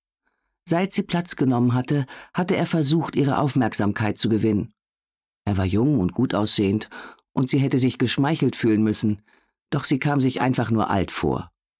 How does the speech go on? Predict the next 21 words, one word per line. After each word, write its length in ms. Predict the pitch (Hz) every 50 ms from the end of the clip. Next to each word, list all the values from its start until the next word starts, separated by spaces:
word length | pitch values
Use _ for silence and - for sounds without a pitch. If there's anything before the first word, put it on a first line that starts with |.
| _ -
Nicht, 260 | 131 131 127 - -
weil 140 | 101 98 95
sie 120 | 95 90
tatsächlich 680 | - 101 110 117 113 - - 98 - - - - - -
alt 240 | 87 92 87 -
war, 320 | 101 107 120 117 101 - - - - - - - - _ -
sondern 480 | - 143 151 151 156 151 147 151 147 135
weil 140 | 139 139 135
sie 80 | 143
bemerkt 480 | 131 143 131 135 131 123 120 - - 139
hatte, 320 | 127 123 - 143 143 -
dass 260 | - 131 131 - -
ihr 120 | - 139 131
Menschen 400 | 131 127 131 131 - - 135 107
in 80 | 120
den 180 | 117 127 113 107
Zwanzigern 680 | - - 135 131 135 123 - 113 101 110 110 107 - -
umso 300 | - 151 165 151 131 139
mehr 240 | 123 127 131 139 135
Verdruss 420 | - 120 107 - - 113 110 - -
bereiteten, 680 | - 107 95 113 107 104 - 107 - - 113 107